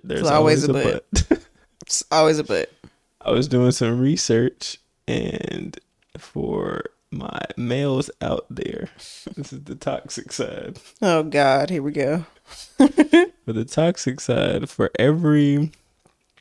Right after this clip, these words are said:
Speaker 1: I think it said for every hundred women, there's ninety-seven men. So even though
Speaker 2: Wait,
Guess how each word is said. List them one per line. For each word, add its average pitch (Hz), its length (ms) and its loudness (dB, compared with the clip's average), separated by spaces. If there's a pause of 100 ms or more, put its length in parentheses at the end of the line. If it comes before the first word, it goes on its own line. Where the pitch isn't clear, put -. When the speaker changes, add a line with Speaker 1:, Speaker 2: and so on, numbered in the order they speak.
(240)
Speaker 1:
I 127 40 0
think 120 180 2
it - 60 2
said - 240 -2
for - 240 -8
every 135 600 -2 (220)
hundred 127 680 -2 (120)
women, 135 500 -4 (920)
there's 110 400 -6 (200)
ninety-seven 131 1000 -4 (140)
men. 156 480 -4 (1400)
So 123 400 -2
even 175 440 -2
though 123 360 0 (500)
Speaker 2:
Wait, 180 440 0